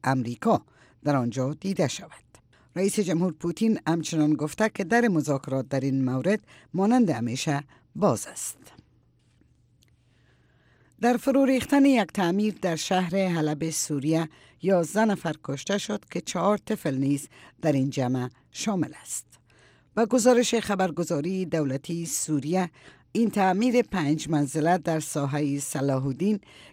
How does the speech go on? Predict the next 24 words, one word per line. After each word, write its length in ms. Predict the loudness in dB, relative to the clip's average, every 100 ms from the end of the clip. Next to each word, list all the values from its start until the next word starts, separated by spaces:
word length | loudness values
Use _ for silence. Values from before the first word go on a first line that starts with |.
| -6
که 100 | -2
در 200 | 0 0
جریان 580 | 2 2 4 4 2
جنگ‌های 580 | 2 0 0 0 0 -2
داخلی 520 | -2 -4 -4 -4 -2 -2
آسیب 440 | -4 -4 -2 -2 -2
دیده 240 | -4 -2
بود، 200 | -4 -6 -10 _ -20 _
صبح 360 | 0 2 2 0
شنبه 480 | 0 0 0 0 -4
فرو 340 | -6 -2 0
ریخت 320 | 0 -2 -4
و 80 | -4
به 140 | -4
جز 280 | -4 -4 -4
یک 220 | -2 -2 -2
نفر 320 | -4 -4 -6 -8 _ -20 _
باقی 340 | -2 -2 0 -4
ساکنین 600 | -2 -6 -4 0 0 2
آن 260 | 0 -2 -6 _ _
کشته 320 | -6 -4 -4 -6
شدند. 520 | -8 -16 -20 -20 -20 _ _ _ _ _ _
شهر 340 | -10 -4 -4 -2
حلب 400 | -2 0 0